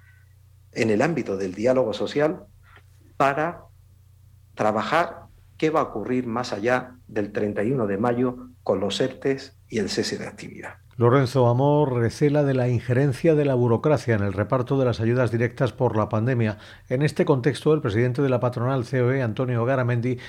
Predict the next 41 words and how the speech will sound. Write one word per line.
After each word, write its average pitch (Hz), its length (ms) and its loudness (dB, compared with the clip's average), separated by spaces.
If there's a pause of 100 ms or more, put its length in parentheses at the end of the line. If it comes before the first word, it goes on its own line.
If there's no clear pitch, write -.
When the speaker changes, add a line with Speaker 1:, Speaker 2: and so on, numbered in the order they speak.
(200)
Speaker 2:
recordaba 127 600 2
que 139 280 -2
los 131 360 -2
ciento 170 400 0
cuarenta 135 360 0
mil 143 180 0
millones 127 380 0
de 123 120 0
euros 139 280 2
de 139 60 0
los 117 160 0
fondos 139 300 0
de 120 80 0
la 113 100 2
Unión 131 300 0
Europea 127 540 2 (260)
no 143 100 4
llegarán 143 480 4 (160)
si - 240 -4
no 135 140 2
se 131 160 0
hacen 135 400 0
las 104 160 0
reformas 139 580 -2
que 127 140 -2
pide 120 260 0
Europa, 117 460 2 (240)
y 160 100 4
añadía 139 540 2
que 135 80 -2
esos 123 260 -2
cambios 151 400 2
que 131 140 -2
solicita 123 500 -2
la 113 120 2
Unión 139 260 -2
Europea 123 440 0
tienen 127 460 -2
poco 175 300 -2
que 170 100 2
ver 131 240 2